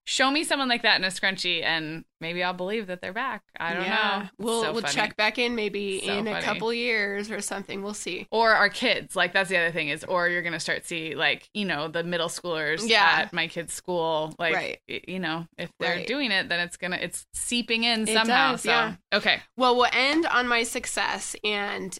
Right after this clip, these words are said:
Speaker 2: everybody knows if you listened a couple episodes or a couple of my segments
Speaker 1: Yeah.
Speaker 2: back that I have had great success with graphic tees.
Speaker 1: Yes, you have.
Speaker 2: <laughs> But, um,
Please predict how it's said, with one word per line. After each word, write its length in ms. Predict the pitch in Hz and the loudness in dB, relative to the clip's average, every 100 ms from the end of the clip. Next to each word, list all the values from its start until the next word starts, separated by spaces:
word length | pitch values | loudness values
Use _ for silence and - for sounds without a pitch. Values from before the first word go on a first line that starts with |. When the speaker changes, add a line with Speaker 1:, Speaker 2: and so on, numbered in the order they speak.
| _ - | _ -4
Speaker 2:
everybody 440 | 208 240 247 240 | -2 0 0 0
knows 600 | 226 208 202 202 196 - - | 0 0 0 0 -2 -6 -4
if 300 | 208 190 - | -4 -4 -4
you 500 | 202 196 196 190 196 | 0 2 2 0 -2
listened 420 | 214 202 208 202 185 | -2 -2 -2 -2 -4
a 60 | |
couple 540 | - - 311 330 254 226 | -4 2 2 4 0 2
episodes 640 | 202 - - 196 180 185 _ _ - | 0 -4 -4 -4 -4 -8 _ _ 0
or 140 | 220 | 2
a 80 | 214 | 2
couple 340 | 220 240 240 | 2 2 4
of 100 | 233 | 2
my 300 | 208 208 208 | 2 2 2
segments 480 | 214 214 190 180 180 | 0 -2 -2 -2 2
Speaker 1:
Yeah. 120 | 214 202 | 4 4
Speaker 2:
back 420 | 185 - - - _ _ _ - | 2 -4 -10 -20 _ _ _ 0
that 120 | 220 | 4
I 100 | 214 | 4
have 320 | 202 208 214 | 4 4 4
had 300 | 202 208 208 | 2 0 0
great 260 | 185 254 254 | 2 0 0
success 320 | - - 208 | -4 -4 -4
with 140 | - - | -6 -6
graphic 360 | - 214 - | -8 -8 -14
tees. 480 | - - - - - | -14 -10 -10 -10 -2
Speaker 1:
Yes, 380 | 214 185 - - | 2 2 2 -6
you 60 | |
have. 320 | 196 196 180 - - _ _ - | -6 -6 -10 -14 -18 _ _ -18
Speaker 2:
<laughs> 640 | - - - - 381 - | -16 -10 -4 -4 -4 4
But, 300 | 262 240 - - - - - | 6 6 4 -10 -10 -6 4
um, 440 | 240 220 208 202 | 6 6 0 -6